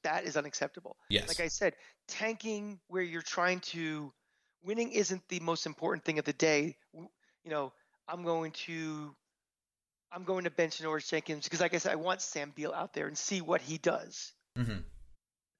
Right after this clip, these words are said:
Speaker 1: I'm okay with that. Com-, one hundred percent okay with that.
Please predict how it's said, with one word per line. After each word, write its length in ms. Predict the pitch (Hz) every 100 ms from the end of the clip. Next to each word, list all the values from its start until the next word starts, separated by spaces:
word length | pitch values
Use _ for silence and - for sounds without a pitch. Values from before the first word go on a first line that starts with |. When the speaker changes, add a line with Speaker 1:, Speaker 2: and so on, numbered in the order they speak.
| _
Speaker 1:
I'm 200 | 185 214
okay 260 | 208 185 185
with 180 | 165 -
that. 180 | 139 -
Com-, 160 | 160 -
one 160 | 185
hundred 180 | 196 185
percent 300 | 180 - 156
okay 180 | 160 - -
with 120 | -
that. 180 | -